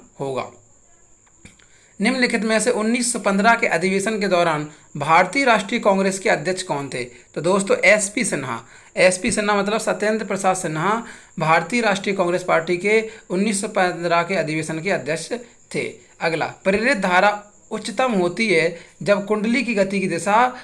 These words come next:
चुंबकीय क्षेत्र के लंबवत हो। दोस्तों, प्रेरित धारा जो है उच्चतम कब होती है? जब कुंडली की गति की दिशा चुंबकीय क्षेत्र के लंबवत हो। तो I hope आपको ये क्लियर हो रहा होगा। तो दोस्तों, अभी तक आपने वीडियो को लाइक नहीं किया तो लाइक कर दें, चैनल को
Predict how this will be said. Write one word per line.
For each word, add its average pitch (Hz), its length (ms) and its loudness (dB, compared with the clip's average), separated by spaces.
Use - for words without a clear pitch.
चुंबकीय 240 380 2
क्षेत्र - 240 -2
के 254 100 -4
लंबवत 165 400 -2
हो। 113 200 -10
दोस्तों, 196 420 2
प्रेरित 214 360 2
धारा 175 340 4
जो 175 160 2
है 185 180 4
उच्चतम 196 420 -2
कब 185 160 2
होती 185 300 0
है? 247 320 2
जब 165 160 -4
कुंडली 190 340 -2
की 202 80 -4
गति 180 280 -2
की 175 60 -2
दिशा 202 420 0
चुंबकीय 208 400 0
क्षेत्र 175 380 -2
के 214 200 4
लंबवत 208 500 2
हो। 110 240 -10
तो 196 80 0
I 180 200 6
hope 202 220 4
आपको 196 200 2
ये 196 140 0
क्लियर 196 340 0
हो 151 220 -2
रहा 185 160 6
होगा। 185 200 2
तो 165 60 -12
दोस्तों, 190 400 -2
अभी 175 220 2
तक 214 100 0
आपने 196 320 6
वीडियो 190 260 0
को 196 60 2
लाइक 180 280 2
नहीं 202 120 2
किया 196 120 4
तो 190 80 0
लाइक 165 260 0
कर 180 120 2
दें, 196 160 -2
चैनल 165 240 -2
को 240 260 -2